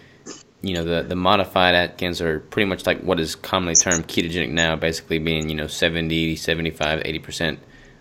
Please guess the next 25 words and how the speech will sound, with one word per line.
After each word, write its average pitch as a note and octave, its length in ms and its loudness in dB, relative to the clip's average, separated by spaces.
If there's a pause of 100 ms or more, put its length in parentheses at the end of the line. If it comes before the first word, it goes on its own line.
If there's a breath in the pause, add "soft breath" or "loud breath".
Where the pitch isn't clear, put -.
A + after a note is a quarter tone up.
(100)
uh, D2+ 280 0
calories D#2 260 2
coming D#2+ 160 -4
from D2+ 200 -8
fat. D#2+ 280 4 (380)
You F2+ 80 -4
know, E2 100 2
I E2 60 4
would F2+ 100 0
never F2 240 0
have E2 140 -4
guessed F2 280 0
that D2 120 -4
that D#2+ 160 2
would D#2+ 100 -4
have D#2 140 -8
been D2+ 240 -6 (440 soft breath)
as E2 240 0
effective D#2+ 500 -4
as D2 360 -6
what D2+ 140 -6
was - 120 -8
traditionally E2+ 480 -2
used D2 180 -8
for, C#2+ 260 -6